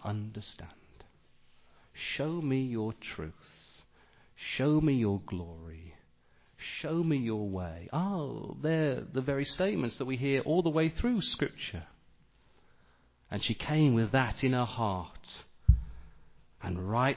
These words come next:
there and then, providentially, the Apostle Paul was there to answer all her questions. I want to go to one final reference and then we'll, we'll conclude this morning.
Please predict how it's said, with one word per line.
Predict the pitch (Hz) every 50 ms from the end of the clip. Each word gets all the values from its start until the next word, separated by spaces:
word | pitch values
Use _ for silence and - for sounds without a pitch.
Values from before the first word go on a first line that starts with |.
| 123 110 -
there | - 131 139 147 151 151 147 151
and | 147 135 123
then, | 117 110 104 98 98
providentially, | 95 - 117 113 113 117 110 113 104 104 98 - - 95 92 87 87 90 90 - 92
the | 98 95
Apostle | - - - - - 101 101 - - - 107 -
Paul | - - 110 104 104 104 101
was | 104 104 101 92
there | 95 98 92 90 87 87 87 92 - - - - - - - - - - - - -
to | - - 101 -
answer | - 104 101 98 95 - - - 98 - -
all | - 104 98 98 95
her | 82 90 95 92 98
questions. | - - - 85 - - - - - 82 85 101 110 110 104 - - _ - - - - - - _ _ _ _ _ _ _ _ _ _ _ _ _ _ _ _ _ _ _ _ _ _ _ _ _ _ _ _ _ _ _ _ _ _ _ _ _ _ _ _ _ _ _ _ _ _ _ _ _ _ _ _ _ _ _ _ _ _ _ _ _ _ _ _ _ _ _ _ - - - - - - - - - - - - - - - - - - - - - - - - -
I | 131
want | 151 208 220
to | 220
go | 214 208 202
to | 196 196
one | 180 180 185 185
final | 180 - 175 165 165 160 160
reference | 131 104 98 - - 101 95 - -
and | 117 110
then | 113 113 113 113
we'll, | 113 113 110 110 107 104 104 113
we'll | 113 120
conclude | 117 - - 117 - - - 101 95 92 87
this | 90 98 - -
morning. | - 87 85 82 80 85 87 95